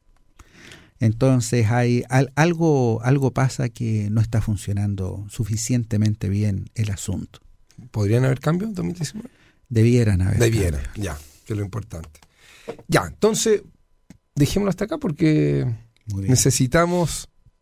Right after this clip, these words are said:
Speaker 2: dar ganador o ganadora. A ver, Marco Espinosa nos entregó por acá.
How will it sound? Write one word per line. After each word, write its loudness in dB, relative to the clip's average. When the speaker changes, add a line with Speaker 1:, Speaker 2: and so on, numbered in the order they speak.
Speaker 2:
dar 2
ganador 0
o -4
ganadora. -4
A -12
ver, -10
Marco -6
Espinosa -2
nos 2
entregó -2
por 2
acá. -2